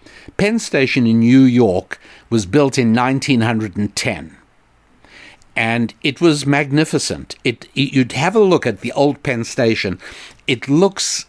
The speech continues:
it, it's glorious. It really is. I mean, it's, it, it looks like a Greek temple. And, um, it's wonderful.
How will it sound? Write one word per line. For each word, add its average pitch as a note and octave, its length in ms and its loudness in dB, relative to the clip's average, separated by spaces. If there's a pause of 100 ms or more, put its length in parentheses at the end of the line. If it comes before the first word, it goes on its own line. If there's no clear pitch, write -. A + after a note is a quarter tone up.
it, C3+ 220 -4
it's C3 140 -2
glorious. D3+ 640 2
It B2 160 -4
really C3 560 2
is. F2+ 240 -8
I A#2 60 -4
mean, C3 160 0
it's, - 180 -4 (420)
it, - 220 -4
it D3+ 160 -4
looks B2+ 520 -2
like A2+ 280 0
a A#2+ 60 -4
Greek C3 380 0
temple. D3+ 480 -6 (600)
And, A#2 480 0
um, A#2 440 0 (800)
it's - 180 -4
wonderful. D3 540 -2